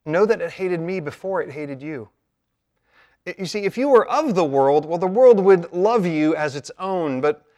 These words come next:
but because you are not of the world, but I chose you out of the world, therefore the world hates you. Jesus and John the Baptist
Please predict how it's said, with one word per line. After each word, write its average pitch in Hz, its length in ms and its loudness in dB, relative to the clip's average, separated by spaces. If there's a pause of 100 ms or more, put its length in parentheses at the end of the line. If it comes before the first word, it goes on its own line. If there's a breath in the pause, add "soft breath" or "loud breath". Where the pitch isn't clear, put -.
(200 soft breath)
but 165 100 -10
because 190 220 2
you 208 100 6
are 196 80 6
not 247 300 4
of 214 100 6
the 165 100 6
world, 147 520 4 (340)
but 143 120 -4
I 165 100 -6
chose 170 320 -6
you 160 100 -6
out 165 100 -4
of 170 60 -8
the 175 60 -10
world, 185 260 -10 (1040)
therefore 131 600 -4 (540)
the 139 80 -10
world 131 480 -4 (640)
hates - 320 -14
you. 107 140 -20 (3750)
Jesus 165 300 -4
and 147 100 -6
John 151 200 -2
the 143 60 -4
Baptist 147 580 -4